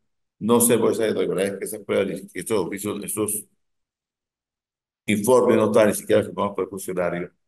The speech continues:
Y lo más triste es que llegan a juicio y el juez también los admite y se los coloca a uno para que uno los,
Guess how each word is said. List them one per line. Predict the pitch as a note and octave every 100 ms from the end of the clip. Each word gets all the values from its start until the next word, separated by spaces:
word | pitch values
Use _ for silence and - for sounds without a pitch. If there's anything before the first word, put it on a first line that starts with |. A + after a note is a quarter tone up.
| _ _ _ _ _
Y | A2
lo | G#2
más | G2 A2+ A2+
triste | A#2+ A#2
es | A#2+
que | A2+
llegan | G#2+ A2 A2+
a | G#2
juicio | G#2 G#2 G#2+
y | G2
el | F2
juez | F#2+ -
también | G2+ G2+ G2+
los | G2+
admite | G2 G#2 G#2
y |
se | G2
los | F#2 -
coloca | F#2 F#2 -
a | G#2
uno | G#2+ G#2+
para | -
que | G#2+
uno | G#2+
los, | G2+ E2+